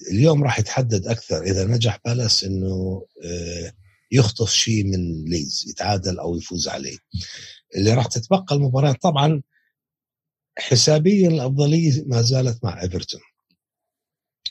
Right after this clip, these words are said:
إنه لعب مباراة أقل. بس بيرلي عنده المومنتم، عنده الوتيرة، عنده الاستمرارية، لأنه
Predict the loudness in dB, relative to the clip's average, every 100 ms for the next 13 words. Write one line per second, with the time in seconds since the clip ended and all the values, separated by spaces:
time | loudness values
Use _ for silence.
0 | -6 0 4 4 4 2 2 2 2 2
1 | -2 -4 -4 -4 _ _ -20 -20 -20 -20
2 | _ 0 2 2 4 6 6 6 6 4
3 | 4 6 6 6 6 6 6 6 4 -2
4 | -6 -10 2 4 6 4 2 2 2 2
5 | 2 -2 0 2 4 2 2 -2 _ -4
6 | -2 0 0 2 4 4 2 2 2 0
7 | -6 -12 _ -20 -18 0 4 6 6 4
8 | 4